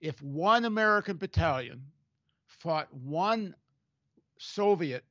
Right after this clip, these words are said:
battalion in Europe, it automatically triggered an all-out nuclear attack on the Soviet Union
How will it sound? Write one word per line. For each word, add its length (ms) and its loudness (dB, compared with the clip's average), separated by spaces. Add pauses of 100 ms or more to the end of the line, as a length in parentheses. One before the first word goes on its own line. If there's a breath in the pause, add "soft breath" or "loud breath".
(120)
battalion 680 -4 (340)
in 220 -4
Europe, 460 0 (1900)
it 200 -4
automatically 800 4
triggered 480 -4 (920 soft breath)
an 240 -10
all-out 560 4
nuclear 460 -4
attack 500 -8 (560)
on 120 -8
the 80 -10
Soviet 340 -2
Union 440 2